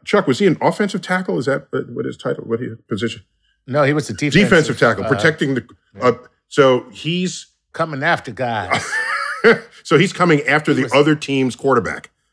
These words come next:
Speaker 2: He's a hitman.
Speaker 1: The,
Speaker 2: That's
Speaker 1: the
Speaker 2: what he is.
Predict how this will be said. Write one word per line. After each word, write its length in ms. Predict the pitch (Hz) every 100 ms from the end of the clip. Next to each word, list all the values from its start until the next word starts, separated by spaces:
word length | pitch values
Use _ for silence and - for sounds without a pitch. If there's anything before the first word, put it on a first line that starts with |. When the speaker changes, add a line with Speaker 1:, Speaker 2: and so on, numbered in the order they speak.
| _ _ _ _
Speaker 2:
He's 260 | _ 151 170
a 80 | 151
hitman. 460 | 208 170 160 135 113 -
Speaker 1:
The, 40 |
Speaker 2:
That's 160 | 95 123
Speaker 1:
the 60 | 123
Speaker 2:
what 100 | 117
he 120 | 113
is. 520 | 110 110 113 110 -